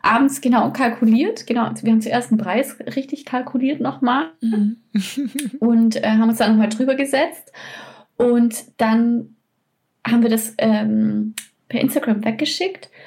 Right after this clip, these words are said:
Speaker 1: und, äh, gebeten, wenn es ernste Anfragen sind, die sollen dann eine E-Mail, äh, schreiben. Ich habe mir dann auch einen E-Mail, also einen E-Mail-Account schnell eingerichtet,
Speaker 2: Ja.
Speaker 1: <laughs> äh, weil ich hatte ja nur einen privaten Account bis zu
Speaker 2: Mhm.
Speaker 1: dem Zeitpunkt, genau.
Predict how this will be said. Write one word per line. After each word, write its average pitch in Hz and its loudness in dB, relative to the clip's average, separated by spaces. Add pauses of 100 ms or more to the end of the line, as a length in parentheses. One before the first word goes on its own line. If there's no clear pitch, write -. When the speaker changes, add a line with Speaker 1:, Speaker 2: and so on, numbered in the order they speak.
(200)
Speaker 1:
und, 220 2
äh, 226 -8
gebeten, 220 0
wenn 208 0
es 220 -8
ernste 220 -2
Anfragen 214 -2
sind, 208 -2
die 202 -6
sollen 202 -4
dann 202 -6
eine 196 -6
E-Mail, 247 -2
äh, 247 -6
schreiben. 247 -2
Ich 220 -2
habe 220 2
mir 220 0
dann 208 0
auch 208 0
einen 214 0
E-Mail, 247 0
also 220 0
einen - -8 (100)
E-Mail-Account 262 0
schnell 247 -2
eingerichtet, 247 0
Speaker 2:
Ja. 202 0 (260)
Speaker 1:
<laughs> 262 -8
äh, 220 0
weil 202 2
ich 220 -2
hatte 254 2
ja 208 2
nur 214 4
einen 202 -4
privaten - 0
Account 285 -2
bis 262 -10
zu 208 -2
Speaker 2:
Mhm. 190 4
Speaker 1:
dem 269 0
Zeitpunkt, 294 -2
genau. 247 2